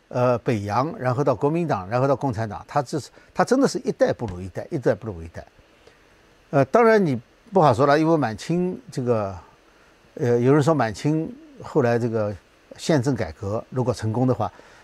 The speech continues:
他也不大会成功。呃，他如果有希望不要宪政改革，他就能维持下去，他肯定会这样做。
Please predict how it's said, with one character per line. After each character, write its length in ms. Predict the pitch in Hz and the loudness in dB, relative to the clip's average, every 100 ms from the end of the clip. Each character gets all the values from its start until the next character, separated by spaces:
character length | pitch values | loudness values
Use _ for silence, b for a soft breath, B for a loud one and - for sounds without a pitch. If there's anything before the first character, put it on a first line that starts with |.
| B B _ _ - 233 | B B _ _ -12 -12
他 160 | - 202 | 0 2
也 120 | 147 | 2
不 120 | - | 0
大 140 | 151 151 | 0 0
会 180 | - | 0
成 180 | 110 95 | -6 -6
功。 180 | 92 113 - - - | -8 -8 -10 -16 -10
呃， 100 | 113 | -6
他 160 | - 175 | 0 2
如 100 | 170 | 4
果 200 | 147 131 - | 4 2 -2
有 280 | 117 110 98 | -4 -4 -6
希 320 | - - - | -12 -8 0
望 240 | 185 165 113 _ b b b b _ _ _ | 4 4 0 _ b b b b _ _ _
不 120 | 175 | 4
要 120 | 196 | 6
宪 200 | 156 151 | 6 2
政 120 | 123 123 | 0 -4
改 160 | 101 | -6
革， 140 | 92 120 | -8 -8
他 140 | - | -4
就 140 | 120 135 | -2 0
能 160 | 117 | 0
维 120 | 120 | -2
持 160 | 123 - | -2 -4
下 160 | - 113 | -2 -4
去， 160 | - | -4
他 100 | - | -10
肯 160 | 117 101 | -8 -4
定 120 | 151 | -2
会 140 | 110 117 | -2 -2
这 100 | 120 | -2
样 80 | 92 | -6
做。 200 | 110 | -10